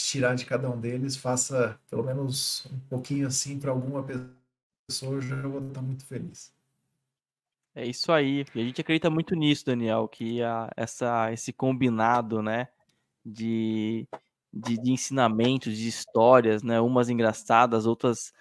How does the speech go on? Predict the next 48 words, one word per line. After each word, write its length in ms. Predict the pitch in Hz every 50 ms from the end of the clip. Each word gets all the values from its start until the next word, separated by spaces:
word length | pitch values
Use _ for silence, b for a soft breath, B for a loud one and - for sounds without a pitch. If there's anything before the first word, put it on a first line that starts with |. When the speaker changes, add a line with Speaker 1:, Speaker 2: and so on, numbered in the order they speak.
| b b b b b b b
Speaker 2:
outras 520 | - 120 123 135 131 - - 131 123 120 -
também, 540 | - 160 151 135 117 131 131 151 160 151 131
né, 100 | 123 120
quando 200 | - 131 117 120
a 40 |
gente 180 | 120 131 117 -
passa 320 | - - 107 120 - - 127
de 60 | 120
um 80 | 113 107
tempo, 540 | - 123 113 123 135 139 - - 123 113
né, 220 | 113 113 117 117 117
isso 300 | 117 120 - - - 127
possa 420 | - - 123 123 123 - - - 123
agregar 680 | 123 117 113 110 107 113 117 120 120 120 117 123 123 120
muito 360 | 120 120 127 135 135 - -
pra, 140 | - 123 120
com 200 | - - 123 117
a, 100 | 117 113
com 280 | - - 120 113 113 110
a, 60 | 110
com, 280 | _ - 113 113 110
com 100 | - -
as 100 | 117 120
pessoas 380 | - - 113 107 - - 131 135
e 60 | 151
pra 160 | - - 170
gente 240 | 180 196 190 - -
mesmo, 420 | 196 175 160 156 131 120 107 110 110
né? 140 | 113 113
Nós 260 | 110 110 113 123 135 131
aprendemos 480 | 131 - 120 120 120 117 113 110 101
muito, 380 | 107 107 113 123 127 123 - 123
eu 40 | 123
aprendo 300 | 123 - 123 113 110 110
muito 360 | 110 113 117 113 - 104 - _ b b b b b b b b
com 160 | - - 117
cada 280 | 104 - 113 113 117 113
um 80 | 113
de 100 | 110 107
vocês. 440 | 107 104 104 101 - - 120 135 131
Obrigado, 580 | 120 - 131 123 110 117 113 123 135 127 113 110
né? 120 | 110 113
Como 220 | - - 123 127 123
o 20 |
Diego 200 | 113 120 120 113
colocou, 420 | _ - 113 110 107 - - 120 120
também 240 | - 123 117 120 120
quero, 300 | - 127 123 123 113 104